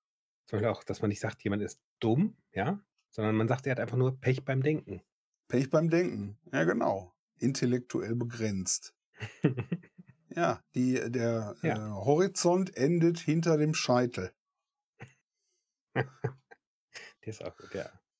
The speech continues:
Speaker 2: Das
Speaker 1: Im, im
Speaker 2: ist
Speaker 1: Englischen, im
Speaker 2: oft
Speaker 1: Englischen klingt das sehr schön. Ich weiß nicht, ob man's im Deutschen so gut sagen kann. Äh, man ist, ähm, on, on top of the bell curve. Man ist oben auf der Glockenkurve.
Speaker 2: Oh,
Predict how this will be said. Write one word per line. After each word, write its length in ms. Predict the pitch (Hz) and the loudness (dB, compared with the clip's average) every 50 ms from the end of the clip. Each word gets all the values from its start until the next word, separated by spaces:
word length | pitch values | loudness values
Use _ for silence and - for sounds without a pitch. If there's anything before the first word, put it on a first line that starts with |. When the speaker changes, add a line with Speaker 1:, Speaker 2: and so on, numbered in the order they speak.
| _ _ _ | _ _ _
Speaker 2:
Das 260 | - - - 110 120 | 0 0 2 2 2
Speaker 1:
Im, 100 | 107 110 | 0 2
im 60 | 110 | 2
Speaker 2:
ist 60 | - 175 | 4 6
Speaker 1:
Englischen, 260 | 135 160 175 180 - 165 | 6 6 4 4 4 4
im 40 | 147 | 4
Speaker 2:
oft 100 | - 117 | 6 6
Speaker 1:
Englischen 320 | 123 135 160 165 160 156 - | 4 4 4 4 2 2 2
klingt 180 | - 156 151 160 | 2 2 4 4
das 140 | 151 143 | 2 2
sehr 140 | - 147 143 | 2 2 2
schön. 260 | 135 - - 151 127 | 2 2 0 2 2
Ich 160 | - 107 - - | 0 -2 -2 -2
weiß 140 | 120 120 | -2 -2
nicht, 80 | - - | -2 -4
ob 60 | 117 | -4
man's 180 | 107 107 - - | -4 -6 -8 -6
im 80 | 101 | -4
Deutschen 260 | 95 101 120 131 - - | -2 -2 -2 -2 -4 -8
so 80 | 95 | -8
gut 120 | 92 95 92 | -8 -8 -6
sagen 260 | 95 90 92 104 104 | -4 -4 -4 -4 -4
kann. 300 | - - 95 95 95 95 _ _ _ _ _ _ _ _ - | -6 -6 -8 -8 -8 -10 _ _ _ _ _ _ _ _ -4
Äh, 320 | - 101 98 95 95 95 | -2 0 2 2 2 0
man 220 | 95 101 107 107 | 0 -2 -2 -2
ist, 360 | 98 107 101 - - - - - | -4 -4 -6 -6 -10 -12 -12 -8
ähm, 420 | - 95 95 92 92 90 98 98 - _ _ _ - - | -6 -4 -4 -4 -4 -6 -8 -10 -12 _ _ _ -18 -12
on, 180 | - 117 113 - | -8 -8 -8 -6
on 180 | - 107 110 110 | -4 -4 -4 0
top 200 | - - 120 131 | 0 0 0 0
of 140 | 127 127 - | -2 -4 -4
the 80 | - 113 | -6 -4
bell 320 | 98 - 101 104 110 113 | -2 0 0 0 0 0
curve. 420 | - - - 90 87 85 85 82 - _ | -4 -6 -8 -6 -4 -4 -4 -6 -8 _
Man 140 | - 92 92 | -10 -10 -10
ist 100 | 92 - - | -10 -10 -8
oben 200 | - 117 101 107 | -8 -6 -6 -6
auf 140 | 104 98 - | -6 -8 -8
der 100 | - 87 | -8 -6
Glockenkurve. 800 | 92 98 - - - 95 - _ - 87 85 - - 78 85 - _ _ _ _ _ _ _ _ _ _ _ _ _ _ _ _ _ _ _ _ | -6 -6 -6 -8 -10 -14 -14 _ -12 -12 -10 -10 -12 -14 -14 -16 _ _ _ _ _ _ _ _ _ _ _ _ _ _ _ _ _ _ _ _
Speaker 2:
Oh, 240 | - 165 - - | -2 -2 -2 -2